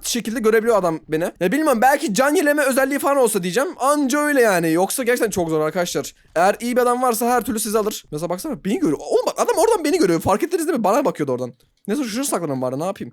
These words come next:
Belki buradan pek gözükmez. Bak Fatih de üstüme mi çıkmaya çalışıyor? <laughs> Ne yapıyorsun? Abi çok kalabalığız bu arada. Zaten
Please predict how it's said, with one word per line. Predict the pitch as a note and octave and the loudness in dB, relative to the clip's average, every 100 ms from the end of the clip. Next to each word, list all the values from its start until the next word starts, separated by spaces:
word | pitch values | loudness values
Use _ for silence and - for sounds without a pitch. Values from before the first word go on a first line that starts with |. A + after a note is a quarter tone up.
| - | -4
Belki | D#3+ G#3 G3 | 0 0 0
buradan | F#3+ A3 | -2 -2
pek | A3 F#3 | -2 -2
gözükmez. | F#3+ F#3 G3 | -4 -4 -4
Bak | F#3 - | -6 -2
Fatih | F3+ G3 | -2 -2
de | - | -4
üstüme | E3+ - A#3+ | -6 -4 -6
mi | |
çıkmaya | - - | -6 -8
çalışıyor? | C3+ D3+ - D#3 | -8 -8 -8 -6
<laughs> | |
Ne | G3 | -6
yapıyorsun? | G3 B2 A#2 C4+ E4 C4 - | -6 -10 -10 -10 -10 -14 -4
Abi | C#3 D3 | -4 -2
çok | - G#3+ | -2 -2
kalabalığız | G#3+ F3+ F3 D#3+ | 0 2 2 0
bu | D#3+ | 0
arada. | E3+ D#3+ E3+ | 0 0 0
Zaten | A3 | -2